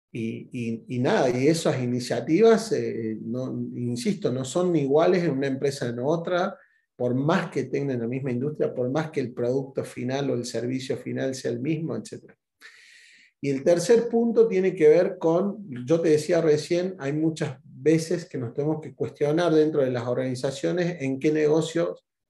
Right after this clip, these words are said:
no, no en qué negocio estamos y cómo lo transformamos, sino en qué negocio estamos y en cuál queremos estar y hacia dónde nos tenemos que transformar.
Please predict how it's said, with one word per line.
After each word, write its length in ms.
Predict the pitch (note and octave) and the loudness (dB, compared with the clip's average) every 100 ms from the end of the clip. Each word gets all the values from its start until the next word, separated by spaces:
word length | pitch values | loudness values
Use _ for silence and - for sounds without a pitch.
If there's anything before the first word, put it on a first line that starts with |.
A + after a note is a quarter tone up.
| - | -2
no, 260 | D#3+ F3 | -2 0
no 180 | D#3 F#3 | 2 6
en 160 | A3+ F3 | 6 4
qué 120 | F3 | 2
negocio 460 | F3 D#3+ D#3+ E3 D3 | 4 6 4 4 0
estamos 520 | D3+ - D#3+ F3+ D#3+ | -2 0 0 2 0
y 100 | D3+ | 0
cómo 200 | D3 D3 | -2 0
lo 120 | C3+ | 0
transformamos, 920 | A2+ B2 - - D#3 D#3+ C#3+ G3+ - _ _ _ _ _ _ | -2 -6 -6 -4 -2 -2 -2 -6 -10 _ _ _ _ _ _
sino 380 | - C#3 C#3+ E3 | -8 -2 2 4
en 160 | E3 C3+ | 4 2
qué 120 | F3 | 2
negocio 380 | F3 F3 E3+ D3 | 2 2 2 -2
estamos 480 | - E3 G3 G3 F3+ | 0 -2 0 0 2
y 80 | |
en 160 | C#3 C#3 | 0 0
cuál 280 | F3 F#3+ F#3 | 2 2 2
queremos 680 | - D3 E3+ B3 A3 C3+ B2 | 4 6 8 6 4 2 -2
estar 440 | - C#3+ C3+ D#3+ - _ - | -2 0 0 -2 -10 _ -10
y 120 | B2+ | -6
hacia 380 | A#2+ - B2+ B2 | -4 -4 -4 -2
dónde 280 | C#3+ D3 | 0 0
nos 120 | A#2 A2 | -4 -4
tenemos 240 | A#2 A2+ | -4 -4
que 60 | G#2 | -4
transformar. 460 | G#2 G#2+ F#2+ - | -8 -10 -14 -14